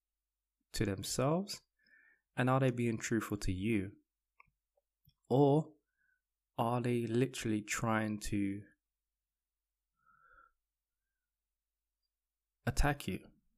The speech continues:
energetically? Do they envy you? Do they secretly despise you? Have they always had this hate, secret hate for you?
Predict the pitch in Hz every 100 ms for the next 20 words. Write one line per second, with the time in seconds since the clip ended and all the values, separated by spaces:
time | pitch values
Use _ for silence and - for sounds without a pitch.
0 | _ _ _ 127 120 113 117 107 - 92
1 | 95 - _ _ _ _ _ _ _ _
2 | _ _ _ _ 123 120 117 - 131 131
3 | 110 92 87 98 - _ _ _ _ _
4 | _ _ _ 117 117 113 110 110 _ _
5 | _ - - 117 123 113 107 110 - -
6 | 117 113 110 104 92 95 _ _ _ _
7 | _ _ _ _ _ _ _ _ - 117
8 | 117 - - 123 120 107 101 98 - -
9 | - 110 107 107 - - - _ _ _
10 | _ _ _ - 117 104 - - - _
11 | _ _ - - - 113 110 - - 101
12 | - 113 117 101 87